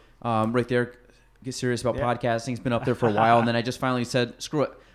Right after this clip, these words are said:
Speaker 1: One night, just went up on Amazon, went ding, ding, ding, ding, ding, got everything I
Speaker 2: Yeah.
Speaker 1: needed, ordered it
Speaker 2: There you
Speaker 1: within a
Speaker 2: go.
Speaker 1: week. Got it within a week, and, like, two days later, I was recording my first one. Didn't know
Speaker 2: There
Speaker 1: clue
Speaker 2: you
Speaker 1: what I was
Speaker 2: go.
Speaker 1: doing.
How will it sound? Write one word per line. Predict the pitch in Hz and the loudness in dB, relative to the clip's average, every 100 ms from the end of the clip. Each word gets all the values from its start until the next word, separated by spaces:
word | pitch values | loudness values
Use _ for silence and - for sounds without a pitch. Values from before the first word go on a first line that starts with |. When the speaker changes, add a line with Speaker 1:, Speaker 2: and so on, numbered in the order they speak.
| - | -4
Speaker 1:
One | 131 131 | 2 4
night, | 131 131 - - _ _ _ 110 | 4 2 -2 -16 _ _ _ -12
just | - | -4
went | 123 | -2
up | 113 | 0
on | 117 110 107 - _ _ _ _ _ 127 | 0 0 0 -6 _ _ _ _ _ -2
Amazon, | 131 120 123 123 | 0 2 4 4
went | 117 | 2
ding, | 120 120 | 2 0
ding, | 127 123 | 2 0
ding, | 120 117 | 0 -2
ding, | 113 | -2
ding, | 131 | -2
got | 120 110 | 0 0
everything | 113 120 | -2 -4
I | 110 | -4
Speaker 2:
Yeah. | 117 - | 0 0
Speaker 1:
needed, | 143 - - | 0 -4 -4
ordered | 127 123 131 | 0 4 4
it | |
Speaker 2:
There | 131 | 4
you | |
Speaker 1:
within | 117 131 | 2 2
a | 120 | 4
Speaker 2:
go. | |
Speaker 1:
week. | 120 147 - - _ _ _ _ _ _ _ _ - | 4 2 0 -14 _ _ _ _ _ _ _ _ -2
Got | 143 139 | 2 4
it | 135 | 4
within | 143 131 | 4 4
a | |
week, | 127 160 147 | 4 2 0
and, | 123 | -2
like, | 110 | -2
two | - 139 | 0 0
days | 135 120 | 2 2
later, | 117 101 | 0 0
I | |
was | 101 | -4
recording | 98 104 107 | -8 -6 -6
my | 92 | -6
first | 104 95 | -6 -8
one. | 85 73 - | -10 -12 -10
Didn't | 202 202 185 | -6 -4 -2
know | 190 | -2
Speaker 2:
There | 139 | 2
Speaker 1:
clue | 170 | 2
Speaker 2:
you | 143 | 2
Speaker 1:
what | |
I | |
was | 120 | 2
Speaker 2:
go. | 110 | 0
Speaker 1:
doing. | 85 | -2